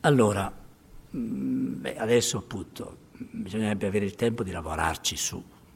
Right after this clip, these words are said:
molto, eh. Eh, noi per dare l'idea, eh, di qual è la simbolica di questo racconto, cioè qual è, eh, diciamo, il messaggio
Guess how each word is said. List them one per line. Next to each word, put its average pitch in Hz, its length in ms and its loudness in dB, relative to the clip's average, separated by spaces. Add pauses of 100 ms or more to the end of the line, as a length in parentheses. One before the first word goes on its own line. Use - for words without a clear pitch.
(260)
molto, - 640 -4 (120)
eh. - 340 -12 (800)
Eh, - 220 -8
noi 110 240 2
per 92 180 2
dare 110 220 6
l'idea, 110 680 4
eh, 95 420 -6
di 104 140 -2
qual 107 240 4
è 113 80 6
la 107 120 6
simbolica 101 880 10
di 92 140 -4
questo 101 340 2
racconto, 85 960 2 (640)
cioè 101 180 0
qual 107 200 8
è, 117 260 8
eh, - 0 - (920)
diciamo, 113 440 4
il 101 100 6
messaggio 98 1040 6